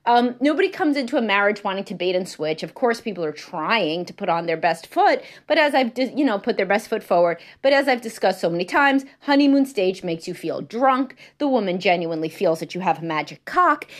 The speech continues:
that she has never felt anything, uh, so wonderful before. Maybe she didn't like sex before you because it wasn't you, her one true love. In reality, it's the honeymoon stage talking. And after the honeymoon stage, she goes back to whatever she was before.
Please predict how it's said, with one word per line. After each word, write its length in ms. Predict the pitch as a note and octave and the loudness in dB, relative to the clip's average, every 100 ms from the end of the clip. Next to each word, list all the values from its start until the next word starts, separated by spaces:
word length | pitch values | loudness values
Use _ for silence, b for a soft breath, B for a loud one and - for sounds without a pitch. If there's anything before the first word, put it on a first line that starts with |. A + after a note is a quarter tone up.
| B | B
that 160 | A#3+ A#3+ | -2 -2
she 180 | C4 A#3+ | -2 -2
has 180 | G3 | -2
never 260 | G3 E3+ E3 | -2 -4 -4
felt 300 | - E3 E3 | 0 0 2
anything, 520 | E3 E3 - D#3+ E3 B B B | 0 -2 -2 -2 -2 B B B
uh, 200 | F#3+ F3 | 2 4
so 180 | - F#3+ | 2 0
wonderful 400 | F3 F3 F3 E3+ | 2 -2 -2 -4
before. 440 | F#3 - G4 F#4 | -2 2 4 6
Maybe 240 | D4 A#3+ | 4 2
she 140 | A#3 G#3 | -2 0
didn't 200 | G3+ G3+ | 0 2
like 180 | F3+ F3 | -2 0
sex 260 | F3+ E3+ | -2 -2
before 380 | - G3+ C#4+ D4+ | -8 -6 0 2
you 160 | C#4 C4 | 2 -2
because 300 | B3+ G#3 G3+ | 0 0 0
it 100 | F#3 | 0
wasn't 340 | F#3+ F#3+ F3+ | 0 0 -2
you, 360 | C4+ D#4+ C#4+ B3+ | 2 2 2 0
her 140 | G3+ | -2
one 220 | F3+ E3+ | -2 -4
true 260 | F3+ - F3 | -6 -6 -2
love. 440 | B3 D4+ B3+ B3 - B B | 4 4 6 2 -2 B B
In 140 | A3 | 0
reality, 460 | G3 F#3+ F#3 F3 E3 | 2 4 4 4 0
it's 140 | D#3+ | -2
the 100 | G#3 | 0
honeymoon 380 | C#4+ C#4 B3+ B3 | 2 2 2 0
stage 340 | - A3+ A3 | 2 0 0
talking. 500 | - A3 G#3+ G#3+ G#3 B B B | 0 2 4 0 -2 B B B
And 280 | A3+ A3 G#3+ | -2 0 2
after 280 | F#3+ G3+ G#3+ | 0 0 -4
the 60 | |
honeymoon 340 | D4+ A4+ G4 D4 | 0 2 2 0
stage, 280 | C#4 C4 | 0 0
she 140 | - C4+ | -2 -4
goes 200 | C4+ - | -2 0
back 220 | G3 G#3 | -2 -2
to 60 | G#3+ | -4
whatever 280 | F#3+ F3 F3 | -2 -2 -4
she 140 | - | -6
was 240 | E3 E3 | -6 -6
before. 640 | - F3 - F#3+ F3 - | -8 -16 -10 -8 -8 -12